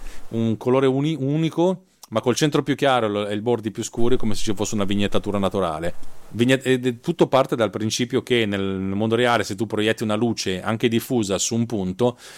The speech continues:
la parte in cui la luce è indirizzata è sicuramente più luminosa dei bordi, e per cui c'è questo effetto, e questa cosa qua si utilizza molto spesso per, ehm, come eleganza, mettiamola così.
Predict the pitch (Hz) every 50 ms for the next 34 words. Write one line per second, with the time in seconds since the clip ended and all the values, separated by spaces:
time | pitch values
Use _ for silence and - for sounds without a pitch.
0 | - - _ 110 107 98 - 135 135 131 - 139 123 110 - 143 139 131 123 120
1 | 113 110 113 123 131 117 - 123 110 113 127 160 156 - - 113 117 117 - 101
2 | - - 104 117 110 110 113 107 - 92 92 113 107 117 127 117 104 98 92 98
3 | 95 92 90 90 82 78 82 85 98 95 - 113 - - 104 98 - 98 80 95
4 | 90 - 131 120 - - 92 87 87 - - 113 - - - - - - - -
5 | - 120 120 113 - 131 - - 127 - 127 123 143 - - 117 - - 104 95
6 | 110 98 98 92 101 95 95 92 90 - - - - 101 90 87 - - 107 -
7 | 95 90 90 87 87 87 85 82 80 80 78 78 82 82 - - - - - -
8 | - - - - - - 175 190 185 147 131 110 107 82 80 85 82 - - 98
9 | 95 - 123 110 101 95 87 - 101 90 82 82 82